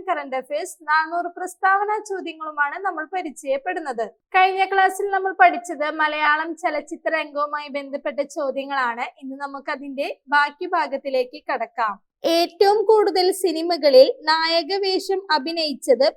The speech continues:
പ്രേം നസീർ. ഏറ്റവും കൂടുതൽ സിനിമകളിൽ നായകവേഷം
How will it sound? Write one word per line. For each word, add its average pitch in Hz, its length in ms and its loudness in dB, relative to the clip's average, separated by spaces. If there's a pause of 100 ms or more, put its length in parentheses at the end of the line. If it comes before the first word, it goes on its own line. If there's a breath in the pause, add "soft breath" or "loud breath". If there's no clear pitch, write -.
പ്രേം 330 320 2 (100)
നസീർ. 240 400 0 (500)
ഏറ്റവും 320 400 2 (120)
കൂടുതൽ 339 360 0 (120)
സിനിമകളിൽ 311 680 4 (220)
നായകവേഷം 320 960 -2